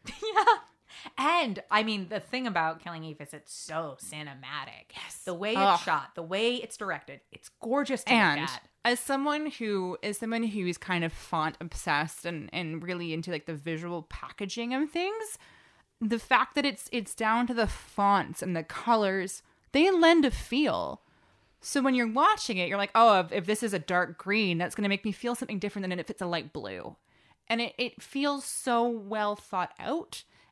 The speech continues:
Speaker 2: And I would like to see more shows doing that.
Speaker 1: Oh my gosh. I would also love to watch,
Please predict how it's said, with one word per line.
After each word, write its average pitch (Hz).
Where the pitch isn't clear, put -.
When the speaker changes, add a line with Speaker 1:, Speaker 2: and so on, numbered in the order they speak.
Speaker 2:
And 220
I 220
would 220
like 233
to -
see 233
more 190
shows 160
doing 156
that. -
Speaker 1:
Oh 254
my 156
gosh. 151
I 220
would 247
also 269
love 175
to 196
watch, 165